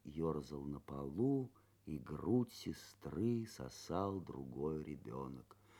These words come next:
А над электроплиткой, юн и тощ, половником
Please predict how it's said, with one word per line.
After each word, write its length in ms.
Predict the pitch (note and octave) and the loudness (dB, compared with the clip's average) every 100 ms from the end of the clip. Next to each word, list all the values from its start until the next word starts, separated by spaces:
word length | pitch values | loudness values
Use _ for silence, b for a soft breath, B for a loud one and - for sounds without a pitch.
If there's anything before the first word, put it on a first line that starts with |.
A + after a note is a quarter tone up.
| b b b | b b b
А 120 | D2+ | 2
над 240 | E2 F#2+ G#2 | 8 10 12
электроплиткой, 1500 | A2 - - G2+ B2 C3 B2 C#3 - - - C3+ C3+ G#2 - - - | 12 10 6 8 10 12 12 12 8 4 12 12 12 10 -4 -20 -12
юн 640 | - - C3+ C#3 C#3+ - - - | -6 8 12 12 12 8 2 6
и 120 | B2+ - - - | 6 4 -8 12
тощ, 680 | C#3 D3 - - - - - b b b - - | 12 12 10 4 4 0 -2 b b b 2 12
половником 1040 | A#2 D3 C3+ D#3 C3 D3 D3+ D3 C#3+ D3 | 12 12 12 12 12 12 12 12 12 12